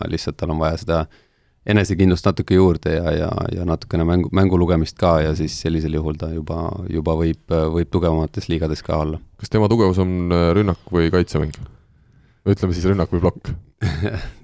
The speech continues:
Speaker 1: No ma arvan siiski, et, et plokk oleks see, see, see rohkem, mis, mis, millega ta peaks, peaks rohkem punkte te-, tegema, et, et rünnak on tal korralik, aga, aga, aga plokk on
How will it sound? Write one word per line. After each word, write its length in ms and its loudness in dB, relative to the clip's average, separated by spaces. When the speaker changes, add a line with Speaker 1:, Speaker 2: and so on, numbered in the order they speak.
Speaker 1:
No 140 2
ma 240 4
arvan 180 6
siiski, 380 0
et, 180 -12
et 640 2
plokk 320 2
oleks 320 0
see, 320 4
see, 300 0
see 260 2
rohkem, 400 0
mis, 140 -2
mis, 220 -2
millega 300 0
ta 100 -6
peaks, 300 -4
peaks 240 -2
rohkem 240 0
punkte 320 0
te-, 240 0
tegema, 400 -2
et, 240 -10
et 180 -2
rünnak 240 4
on 80 4
tal 160 2
korralik, 480 2
aga, 240 0
aga, 400 0
aga 160 -2
plokk 380 -2
on 120 2